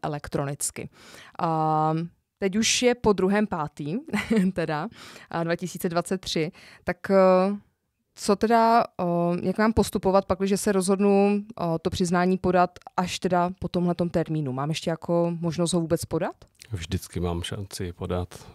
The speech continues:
Speaker 2: i třeba za pět let, když mi to ještě vezmou. Tam je to jenom otázka těch sankcí. Eh, bavíme se o dani z příjmu fyzických osob nebo právnických osob, eh, ať si to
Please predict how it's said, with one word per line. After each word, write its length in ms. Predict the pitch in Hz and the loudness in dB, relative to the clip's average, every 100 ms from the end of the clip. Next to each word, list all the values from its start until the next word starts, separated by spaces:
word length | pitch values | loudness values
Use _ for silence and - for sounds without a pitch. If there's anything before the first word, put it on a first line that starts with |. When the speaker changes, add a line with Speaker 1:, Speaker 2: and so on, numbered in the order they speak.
| - | -12
Speaker 2:
i 80 | 120 | -8
třeba 520 | - 107 92 90 87 80 _ - | 0 0 2 0 0 -8 _ -6
za 160 | 95 | -4
pět 240 | - 87 82 | -2 -2 0
let, 360 | 82 85 - - | 0 -2 -6 -8
když 140 | 90 | -4
mi 120 | 90 85 | -2 0
to 100 | 90 | -2
ještě 240 | 87 - | -2 -4
vezmou. 440 | 85 82 87 85 87 - - - _ _ | -4 -4 -4 -6 -8 -14 -20 -20 _ _
Tam 140 | 101 | 0
je 60 | 98 | 2
to 80 | 104 | 4
jenom 160 | 101 | 4
otázka 360 | 95 98 92 95 | 4 2 0 -2
těch 200 | 98 95 | -4 -4
sankcí. 520 | 82 85 - 92 85 | -4 -4 -6 -8 -10
Eh, 480 | - - _ _ - 87 87 85 87 | -12 -20 _ _ -6 -4 -2 -2 -2
bavíme 440 | 87 95 113 113 | 0 2 4 4
se 240 | - - | 4 0
o 140 | - 107 | 2 0
dani 460 | 98 104 92 78 80 | 2 4 2 0 -8
z 280 | - - - | -4 -2 -4
příjmu 960 | - - 95 87 85 87 87 92 113 110 _ | -4 -4 -2 -2 -2 -2 -2 -4 -6 -10 _
fyzických 520 | - 85 87 - 95 | -14 -10 -10 -8 -6
osob 320 | 90 - 95 85 | -4 -4 -4 -4
nebo 180 | 85 | -6
právnických 640 | 76 80 78 82 - - 90 | -6 -6 -6 -6 -8 -6 -6
osob, 440 | 87 - 95 - _ _ _ _ _ _ | -6 -6 -8 -8 _ _ _ _ _ _
eh, 260 | 95 85 73 | -8 -6 -6
ať 160 | 87 | -10
si 140 | - - | -10 -12
to 380 | - 90 90 | -2 0 0